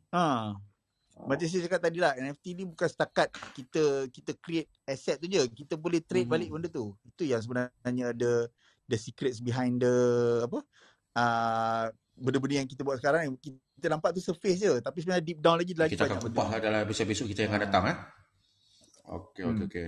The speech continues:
Speaker 2: Terima kasih,
Speaker 1: Ya, betul.
Speaker 2: Fadi, atas,
Speaker 1: Hmm.
Speaker 2: uh, ruang, peluang dan masa yang awak berikan pada, uh, pendengar-pendengar dan juga pada saluran Benda Boleh Bincang Show untuk kita perkenalkan, uh, slot Elysian dan anda ini, yang mana kita bicarakan persoalan ataupun, uh, topik-topik semasa atau isu-isu panas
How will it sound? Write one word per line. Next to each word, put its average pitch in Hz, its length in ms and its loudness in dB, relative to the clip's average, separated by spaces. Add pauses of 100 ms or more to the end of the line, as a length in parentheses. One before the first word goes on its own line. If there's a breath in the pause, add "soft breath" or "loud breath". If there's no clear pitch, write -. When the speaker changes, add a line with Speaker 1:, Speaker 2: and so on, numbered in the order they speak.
Speaker 2:
Terima 127 180 2
kasih, 160 160 8
Speaker 1:
Ya, 175 60 8
betul. 160 100 8
Speaker 2:
Fadi, 180 160 4
atas, 156 280 8
Speaker 1:
Hmm. 156 120 4
Speaker 2:
uh, 139 480 10
ruang, 156 360 8
peluang 143 260 6
dan 131 120 4
masa 131 280 2
yang 131 140 6
awak 120 120 0
berikan 135 420 2
pada, 123 480 0 (380 loud breath)
uh, 110 320 6
pendengar-pendengar 120 640 2
dan 117 120 2
juga 117 200 0
pada 113 260 2
saluran 117 400 0
Benda 113 160 0
Boleh 110 160 -2
Bincang 110 160 -2
Show 135 240 0
untuk 113 160 -6
kita - 160 -6
perkenalkan, 113 580 0
uh, 113 120 0
slot 107 260 -4
Elysian 113 320 0
dan 107 100 -2
anda 110 300 6
ini, 135 160 4
yang 135 100 2
mana 110 140 0
kita 107 140 -4
bicarakan 107 580 0 (380 loud breath)
persoalan 120 580 6
ataupun, 120 500 4
uh, 113 200 0
topik-topik 117 420 -2
semasa 135 600 2
atau - 120 -6
isu-isu 123 460 0
panas 156 380 8